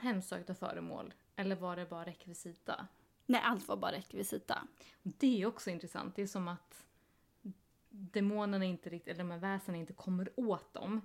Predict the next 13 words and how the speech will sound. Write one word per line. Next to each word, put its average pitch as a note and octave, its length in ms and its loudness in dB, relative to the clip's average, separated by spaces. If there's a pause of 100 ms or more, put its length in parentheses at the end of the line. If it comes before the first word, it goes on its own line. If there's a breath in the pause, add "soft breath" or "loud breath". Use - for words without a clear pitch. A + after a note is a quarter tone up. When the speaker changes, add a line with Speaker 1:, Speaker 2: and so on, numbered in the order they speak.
Speaker 1:
men F#3+ 180 0
de F#3 120 2
kan F3+ 200 -4
ändå F3 180 -4
göra E3 260 -4
något. - 580 -6 (180)
Speaker 2:
Mm. C#4 280 4 (320)
Speaker 1:
Att F#3 100 -20
de F3+ 160 -8
kan F3+ 200 -10
så E3+ 140 -14
här, D#3+ 260 -8
mm. G#3 360 -6